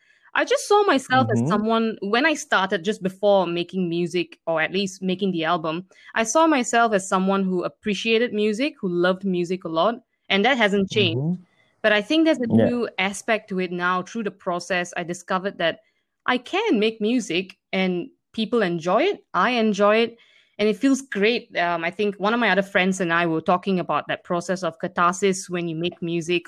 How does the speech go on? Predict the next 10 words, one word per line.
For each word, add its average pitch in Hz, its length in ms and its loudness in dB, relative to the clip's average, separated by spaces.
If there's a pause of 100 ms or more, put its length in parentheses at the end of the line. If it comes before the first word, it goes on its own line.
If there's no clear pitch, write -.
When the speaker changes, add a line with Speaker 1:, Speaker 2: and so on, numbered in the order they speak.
Speaker 1:
or 190 140 4
make 180 200 0
an, 165 180 -6
make 185 300 -2
art 180 240 4
in 170 140 -2
general. 170 540 -2 (960)
So 277 60 4
just 247 240 2
Speaker 2:
Mm-hmm. 117 200 -4